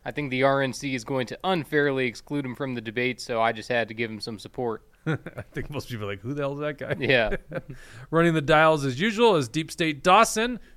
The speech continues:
Speaker 2: who used to work for the C I A. And, uh, we say "used to," right?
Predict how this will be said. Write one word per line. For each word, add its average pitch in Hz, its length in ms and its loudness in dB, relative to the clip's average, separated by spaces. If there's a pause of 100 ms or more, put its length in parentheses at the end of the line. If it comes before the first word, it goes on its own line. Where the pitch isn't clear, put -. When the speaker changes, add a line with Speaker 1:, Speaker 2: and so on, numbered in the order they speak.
Speaker 2:
who 131 80 -4
used 131 180 -4
to 147 60 -2
work 147 180 0
for 151 80 -6
the 135 100 -2
C 147 280 0
I 143 80 4
A. 170 360 0 (640)
And, 117 400 -4
uh, 113 360 0 (480)
we 113 60 -12
say - 180 -8
"used 117 420 -6
to," 170 260 -4 (240)
right? 113 400 -12